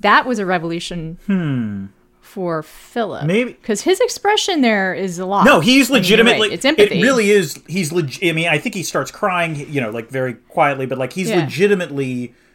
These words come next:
Speaker 2: moved. And I thought, and you're right, this, again, might be different interpretation. I thought he was moved because he now realizes the Free Navy is actually killing Belters.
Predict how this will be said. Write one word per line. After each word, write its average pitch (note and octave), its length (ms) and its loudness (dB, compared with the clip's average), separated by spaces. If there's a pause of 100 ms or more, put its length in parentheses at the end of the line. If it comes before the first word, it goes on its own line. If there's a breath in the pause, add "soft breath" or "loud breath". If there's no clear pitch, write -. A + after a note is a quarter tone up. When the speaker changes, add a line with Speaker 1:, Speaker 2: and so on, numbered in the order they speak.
(200 soft breath)
Speaker 2:
moved. C#3+ 440 -2
And C#3+ 120 -2
I A3+ 160 0
thought, F#3+ 280 -4 (320)
and E3 200 0
you're F#3 140 2
right, G3 260 4
this, C#3 160 -6
again, D3 240 -2
might B2+ 160 -4
be B2+ 140 -6 (120)
different C3 220 -10
interpretation. B2 320 -8 (280 soft breath)
I C4 140 4
thought C#4 180 -2
he A3 80 -4
was E3+ 160 -4
moved D3+ 300 -4
because C3+ 240 -6
he D3+ 80 -10
now D3 260 -2
realizes A#2+ 680 -2
the B2 80 -12
Free C3 220 -6
Navy A#2 240 -6
is A2 80 -8
actually A2+ 280 -6
killing G#2 300 -8
Belters. G2 520 -12